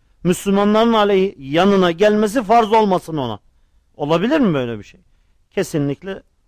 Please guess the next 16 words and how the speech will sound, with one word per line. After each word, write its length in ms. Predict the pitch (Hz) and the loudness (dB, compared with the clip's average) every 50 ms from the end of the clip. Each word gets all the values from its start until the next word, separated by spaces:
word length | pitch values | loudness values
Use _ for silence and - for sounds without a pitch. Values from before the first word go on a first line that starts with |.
| _ _ | _ _
olamaz. 560 | - 175 180 175 151 131 113 98 - - _ _ _ _ _ _ _ _ | 0 2 2 2 2 0 -2 -6 -10 -16 _ _ _ _ _ _ _ _
Onun 160 | 160 160 165 | -6 -4 -4
için 300 | 165 160 - 190 190 175 | -4 -4 -4 -4 -4 -4
hicret 600 | 131 123 135 147 139 139 135 170 175 - _ _ | -4 -6 -8 -10 -10 -8 -6 -4 -4 -4 _ _
de 80 | 135 123 | -10 -10
kıyamete 720 | - - 147 143 143 147 147 139 120 - - 117 120 135 | -10 -10 -8 -6 -4 -4 -4 -4 -6 -8 -12 -12 -4 -2
dek 300 | 185 214 208 - - _ _ _ _ _ _ _ _ _ _ | 0 -2 -2 -4 -12 _ _ _ _ _ _ _ _ _ _
bakidir. 720 | - 143 165 160 139 - - 131 117 95 - - - - _ _ _ _ _ _ _ _ _ _ _ _ _ _ _ _ _ _ _ _ _ _ _ _ _ _ _ _ _ _ _ _ _ _ _ _ _ _ _ _ _ _ _ _ _ _ _ | -4 0 0 0 0 -2 -6 -12 -14 -14 -16 -20 -20 -20 _ _ _ _ _ _ _ _ _ _ _ _ _ _ _ _ _ _ _ _ _ _ _ _ _ _ _ _ _ _ _ _ _ _ _ _ _ _ _ _ _ _ _ _ _ _ _
Bu 520 | - 156 160 170 220 254 269 294 294 - - _ _ _ _ _ _ _ _ _ _ _ _ _ _ _ _ _ - - - _ _ _ _ _ _ _ _ _ _ _ _ 143 | -16 -10 -4 0 2 4 4 2 0 -4 -10 _ _ _ _ _ _ _ _ _ _ _ _ _ _ _ _ _ -20 -20 -20 _ _ _ _ _ _ _ _ _ _ _ _ -4
Resulullah 560 | 160 165 - - 202 208 214 214 226 247 233 | -4 -4 -2 -2 -2 0 0 2 2 2 0
sallallahu 580 | - - 220 208 202 208 202 202 208 202 190 196 | 2 0 -2 0 0 -2 0 0 2 2 2 2
aleyhi 160 | 190 190 185 | 2 0 -2
ve 40 | 175 | -2
sellemi 360 | - 190 170 165 160 160 151 | -4 -4 -4 -4 -4 -4 -4
tanımanın 1700 | - - - 196 220 226 226 214 202 196 180 170 160 151 151 - _ _ _ _ _ _ _ _ _ _ _ - 156 165 165 160 160 | -6 -4 0 0 2 2 2 2 2 2 2 2 0 -2 -6 -10 _ _ _ _ _ _ _ _ _ _ _ -2 0 0 0 0 -2
içerisinde 880 | - - - - 214 214 214 220 214 - 233 226 226 226 247 262 302 330 | -4 -10 -6 -2 0 2 2 0 0 -2 0 0 0 2 0 0 -2 -4